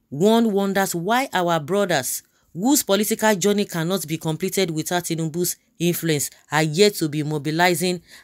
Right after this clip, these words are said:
and working secretly and openly for him. There may be difference or differences. They should resolve and bury their hatchet in the interest of Southwest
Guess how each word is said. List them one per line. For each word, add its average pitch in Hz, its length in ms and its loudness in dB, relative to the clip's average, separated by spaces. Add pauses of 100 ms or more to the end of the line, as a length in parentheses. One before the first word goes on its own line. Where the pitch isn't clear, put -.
and 165 300 0
working 202 560 2
secretly 254 720 -2
and 170 220 -2
openly 202 400 0
for 165 200 -2
him. 156 300 -2 (540)
There 202 200 6
may 202 140 2
be 196 140 0
difference 247 760 -2 (500)
or 151 120 -4
differences. 233 720 0 (400)
They 175 220 4
should 170 380 0 (360)
resolve 175 580 2 (320)
and 165 260 -2
bury 196 300 0
their 151 360 -2 (180)
hatchet 180 520 -2
in 151 180 -6
the 147 180 -8
interest 175 420 -4
of 143 140 -4
Southwest 151 760 -4